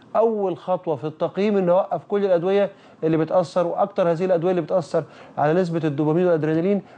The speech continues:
هي الادويه النفسيه، فنوقفها لمده اسبوعين وبعدين تعيد التحاليل بتاعتك عشان نصل الى تشخيص فيه. الاخت رشا عن الميكروب السبحي، ده له علاقه يا م-، يا رشا بالرجلين، الالتهاب ده لا قدر الله لو في حساسيه للميكروب السبحي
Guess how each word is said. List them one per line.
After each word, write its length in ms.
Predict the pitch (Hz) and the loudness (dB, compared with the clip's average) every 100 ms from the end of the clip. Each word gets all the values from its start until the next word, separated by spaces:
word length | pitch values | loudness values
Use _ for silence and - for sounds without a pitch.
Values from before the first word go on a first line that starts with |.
| - | -4
هي 120 | 190 | 0
الادويه 280 | 180 160 175 | 2 2 0
النفسيه، 400 | 156 127 - 131 | 0 -4 -4 -6
فنوقفها 760 | 120 151 151 156 - 220 220 202 | -2 -2 0 -2 0 -2 0 -2
لمده 280 | 220 208 | -2 -4
اسبوعين 520 | 196 185 202 226 277 240 - - - | -4 0 2 2 0 -4 -12 -12 -4
وبعدين 380 | 160 165 196 | 0 0 0
تعيد 220 | 180 190 190 | 0 0 0
التحاليل 440 | 160 151 156 175 | -2 -4 -2 -2
بتاعتك 380 | 156 170 160 156 | 0 0 0 -4
عشان 220 | 135 156 | -4 -2
نصل 300 | 156 156 160 156 - - | -2 -2 -6 -6 -16 -4
الى 160 | 165 156 | -2 0
تشخيص 420 | 151 - 156 131 | -4 -8 -8 -8
فيه. 220 | - 117 110 - - - - | -8 -8 -10 -18 -20 -20 -4
الاخت 420 | 143 151 185 - | -2 2 0 0
رشا 280 | 190 202 202 | 0 0 2
عن 120 | 185 | 0
الميكروب 360 | 170 160 175 185 | 0 -4 -4 -2
السبحي، 480 | 165 - 180 165 165 | -2 -2 -2 -2 -2
ده 300 | 170 185 185 | 2 2 2
له 340 | 175 190 165 | 2 0 2
علاقه 380 | 147 170 175 160 | 2 2 0 -2
يا 120 | 151 | -2
م-، 160 | 147 147 - - - | -4 -6 -10 -20 -6
يا 100 | 143 | -2
رشا 300 | 143 165 156 | 0 0 -2
بالرجلين، 840 | 139 147 147 143 139 135 160 185 170 | -4 -2 -2 -2 -2 0 0 0 0
الالتهاب 420 | 151 156 175 160 | -2 0 0 2
ده 120 | 180 | 0
لا 80 | 180 | 0
قدر 300 | 165 190 175 | -2 -2 -2
الله 120 | 175 | -2
لو 120 | 165 | -2
في 140 | 151 185 | -2 -4
حساسيه 460 | - 160 151 185 | -8 -8 -4 -2
للميكروب 320 | 180 160 185 180 | -2 0 -2 -2
السبحي 420 | - 202 196 | -2 -2 0